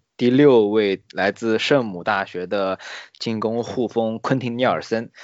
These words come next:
那么昆汀尼尔森作为一个进攻护锋，在十月份得到了 N F L 最佳，当月N F L 最佳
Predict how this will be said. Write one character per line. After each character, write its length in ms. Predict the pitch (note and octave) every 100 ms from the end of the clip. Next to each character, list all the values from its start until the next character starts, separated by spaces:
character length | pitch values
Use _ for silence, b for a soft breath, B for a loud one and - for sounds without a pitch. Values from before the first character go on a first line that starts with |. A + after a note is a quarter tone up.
| B B -
那 80 |
么 100 | B2
昆 160 | A2+ F3+
汀 160 | E3+ E3+
尼 60 |
尔 200 | D#3+ A#2
森 440 | - C#3+ D3 C#3+ C#3+
作 160 | D3
为 160 | B2 B2+
一 20 |
个 100 | C3
进 200 | D#3+ C#3+
攻 200 | C#3+ D3
护 320 | - B3+ D#3
锋， 360 | - A2 G#2+ A2 - -
在 480 | B2 A2+ G#2+ G#2
十 260 | - A#2 A#2
月 220 | D3+ D#3
份 400 | - A#2+ G2+ F#2+ _ _ _ _ _ -
得 140 | A2
到 200 | A#2 A#2
了 360 | G#2+ G2+ F#2+ - B B B -
N 180 | - A2+
F 340 | B2+ B2 A2+
L 220 | G#2+ A2+
最 300 | A2+ D#3+ A#2
佳， 340 | G#2 A2+ A#2 - - -
当 240 | D#3 E3
月 160 | E3+ G#2+
N 140 | A2
F 260 | A2 A2+ G#2+
L 140 | A2
最 300 | A2 - A2
佳 300 | G#2 A#2 B2